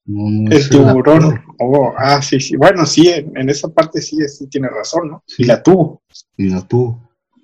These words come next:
Speaker 1: Este, de hecho, ese comentario no le gustó mucho a, a Heston, diciendo que él no iba a trabajar nunca con Steven Spielberg,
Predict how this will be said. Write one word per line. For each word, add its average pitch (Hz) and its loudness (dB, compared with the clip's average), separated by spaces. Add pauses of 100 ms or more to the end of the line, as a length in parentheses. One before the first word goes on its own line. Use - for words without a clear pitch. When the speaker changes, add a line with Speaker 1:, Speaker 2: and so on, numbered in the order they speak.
(480)
Speaker 1:
Este, 110 0
de 135 2
hecho, - -8
ese 180 -4
comentario 127 2
no 107 -2
le 127 0
gustó 113 -2
mucho 117 -2
a, 90 -10 (360)
a 92 -6
Heston, 151 -2
diciendo 131 0
que 101 0 (400)
él 151 2
no 143 2
iba 160 2
a 160 -14
trabajar 123 -2
nunca 156 2
con 117 -2
Steven 127 -2
Spielberg, 107 -8